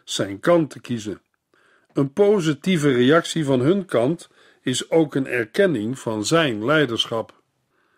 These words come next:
In de versen vijf tot en met eenentwintig geeft Gideon aan wat het doel van de achtervolging is.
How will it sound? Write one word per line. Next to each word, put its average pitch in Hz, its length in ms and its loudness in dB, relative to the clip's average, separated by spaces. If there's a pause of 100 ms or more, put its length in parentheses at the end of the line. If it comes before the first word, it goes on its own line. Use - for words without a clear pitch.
In 120 140 -2
de 127 100 2
versen 151 360 2
vijf 156 320 2
tot 143 220 0
en 143 60 4
met 143 280 0
eenentwintig 147 840 2
geeft 147 280 2
Gideon 143 520 2
aan 147 300 2
wat 156 180 2
het 139 160 2
doel 202 260 2
van 156 180 2
de 139 80 2
achtervolging 127 800 0
is. - 340 -10